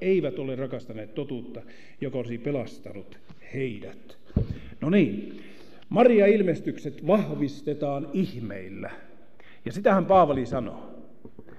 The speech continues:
Hän tulee saatanan vaikutuksesta kaikella viettelyksellä ja niin edelleen. Ja täällä nyt tämä toinen kohta, jossa mainitaan eukaristista.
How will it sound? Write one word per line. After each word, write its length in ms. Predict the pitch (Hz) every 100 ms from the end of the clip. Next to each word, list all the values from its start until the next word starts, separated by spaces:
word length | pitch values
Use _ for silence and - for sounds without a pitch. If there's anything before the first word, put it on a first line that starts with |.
| - - - - - - -
Hän 200 | 185 180
tulee 220 | 190 190
saatanan 440 | 208 214 175 165
vaikutuksesta 600 | 160 180 170 147 - -
kaikella 1000 | 123 214 247 196 156 156 143 123 - - -
viettelyksellä 800 | 139 - 120 107 - 113 101 98 -
ja 80 | 117
niin 200 | 147 139
edelleen. 480 | 147 120 - - - - - - - - - -
Ja 60 | -
täällä 300 | 202 208 190
nyt 140 | 180
tämä 220 | 175 170
toinen 600 | - - - 214 175 139
kohta, 340 | 120 143 - 120
jossa 240 | 117 131
mainitaan 720 | 139 156 139 120 117 117 - - - - - - - - - - - - -
eukaristista. 920 | 185 165 143 156 151 - - - -